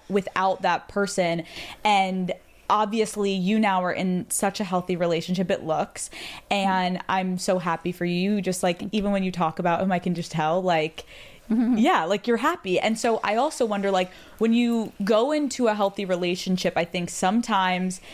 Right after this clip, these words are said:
Speaker 1: it's so annoying, but, like, sometimes we can't help but bring our baggage and our habits from our past relationships that we've had in our life. Like,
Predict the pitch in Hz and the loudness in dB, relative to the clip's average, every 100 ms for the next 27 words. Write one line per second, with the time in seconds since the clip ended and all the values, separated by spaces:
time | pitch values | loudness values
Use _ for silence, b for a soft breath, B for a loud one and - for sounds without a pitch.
0 | B B 180 - - 196 202 254 262 262 | B B -4 -2 0 2 4 4 4 2
1 | 233 208 214 202 190 - 226 285 294 208 | 2 0 2 2 0 0 2 2 2 2
2 | 240 233 247 220 180 214 202 190 202 196 | 0 0 0 0 0 -2 0 -2 0 2
3 | 190 190 190 B B B - 170 170 208 | 2 0 -4 B B B -2 0 2 2
4 | 220 220 220 202 - 175 170 165 220 214 | 2 2 0 0 0 0 0 0 0 0
5 | 208 208 - 190 175 170 175 175 - 175 | 2 -2 -2 0 0 0 -2 -2 -4 -2
6 | 196 214 - 208 214 202 - 175 175 185 | 0 0 -2 -2 -2 -2 -4 -2 0 0
7 | 180 165 170 196 208 208 185 | 0 -2 0 2 2 2 -2